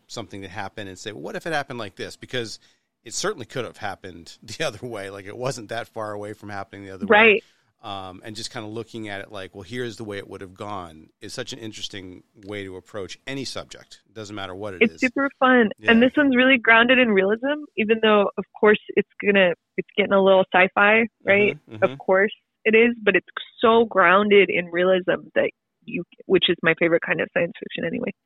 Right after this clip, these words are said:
Speaker 1: Yeah, yeah.
Speaker 2: Right? So you, you really feel like, "Oh my gosh, this could have happened." And because they're grounding it in these real human relationships that they're allowing to develop over the series in a really brilliant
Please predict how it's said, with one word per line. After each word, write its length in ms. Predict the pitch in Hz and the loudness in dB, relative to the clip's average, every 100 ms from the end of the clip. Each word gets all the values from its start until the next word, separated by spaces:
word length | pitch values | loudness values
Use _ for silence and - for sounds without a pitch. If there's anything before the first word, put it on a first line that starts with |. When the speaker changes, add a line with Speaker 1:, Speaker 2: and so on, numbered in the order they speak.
| _ | _
Speaker 1:
Yeah, 260 | 101 107 | -14 -12
yeah. 120 | 101 143 | -2 0
Speaker 2:
Right? 120 | - - | 0 2
So 60 | |
you, 340 | 165 165 170 160 _ _ - | 2 2 -2 -6 _ _ -2
you 180 | 180 185 | 0 6
really 400 | 214 220 214 196 | 8 8 8 6
feel 120 | 202 180 | 4 6
like, 160 | 175 - | 4 2
"Oh 140 | - 381 | 2 2
my 120 | 466 | 4
gosh, 300 | 440 466 466 - | 2 2 0 2
this 80 | 359 - | 0 0
could 120 | 370 | 0
have 100 | 381 | 0
happened." 200 | 370 311 - - - - - | 0 -2 -6 -18 -16 -4 4
And 260 | 214 185 - _ - | 4 4 -6 _ -2
because 360 | 220 - 226 214 | 0 4 4 6
they're 100 | 202 | 4
grounding 540 | 202 175 170 190 202 202 | 4 4 6 6 4 2
it 100 | - | 0
in 100 | 180 | 0
these 140 | 180 170 | -2 0
real 200 | 180 180 | 4 4
human 220 | 175 180 180 | 4 0 -2
relationships 580 | 170 180 185 190 202 - | 0 0 0 0 -2 -2
that 60 | 165 - | -4 2
they're 140 | 160 | 4
allowing 360 | 160 147 165 175 | 6 6 4 2
to 80 | 170 | -2
develop 360 | 160 156 170 - | 0 2 2 4
over 180 | 185 190 | 2 0
the 100 | - - | -4 -4
series 180 | 175 180 | -2 0
in 80 | 180 | 0
a 60 | 180 | -4
really 280 | 175 180 175 | 0 0 0
brilliant 300 | - 170 170 | 2 2 2